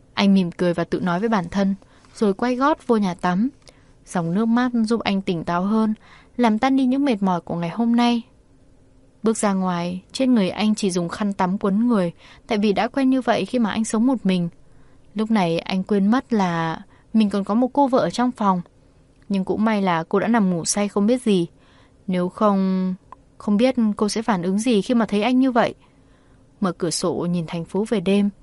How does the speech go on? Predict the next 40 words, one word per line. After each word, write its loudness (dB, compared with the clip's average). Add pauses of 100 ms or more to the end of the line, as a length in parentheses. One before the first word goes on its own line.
(360)
bên 2
dưới 0
xe -2
cộ -2
hãy -4
còn -2
tấp -4
nập. 4 (600)
Có -2
lẽ 0
ra 2
ngoài 0
vào -4
ban 0
đêm 0
là -4
thói -4
quen -2
của -2
người -2
Sài -4
Gòn. 0 (680)
Bây 0
giờ 0
mới -2
bắt -4
đầu 2
là -2
giờ -2
hoạt -4
động -4
của -6
nhiều -2
người, -2 (600)
nhất -2
là 0
những -6
tên 0
ăn 0
chơi. 0